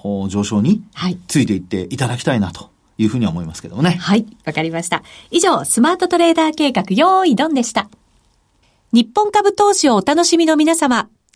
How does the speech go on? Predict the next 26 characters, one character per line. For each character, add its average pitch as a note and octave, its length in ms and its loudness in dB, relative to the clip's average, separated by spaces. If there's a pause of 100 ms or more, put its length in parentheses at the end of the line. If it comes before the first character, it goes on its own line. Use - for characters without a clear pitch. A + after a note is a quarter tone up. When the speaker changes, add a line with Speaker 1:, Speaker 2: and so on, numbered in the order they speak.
(500)
Speaker 2:
今、 C#4 380 2
新 D4+ 300 2
大 F#4+ 180 4
統 F#4 220 4
領 E4 120 4
が D4+ 120 2
誕 C#4+ 240 2
生 C#4 160 4
し、 - 300 -2 (100)
注 D4 180 4
目 G4 240 2
の F4+ 120 2
ア F4 60 4
メ E4+ 100 2
リ D#4+ 100 2
カ D4+ 160 2
へ D#4+ 260 2
投 C4+ 200 0
資 F#4 180 2
し - 40 -4
て F4+ 120 2
み E4+ 100 2
ま E4 140 2
せ E4 140 2
ん D4 60 -4
か？ C4+ 300 0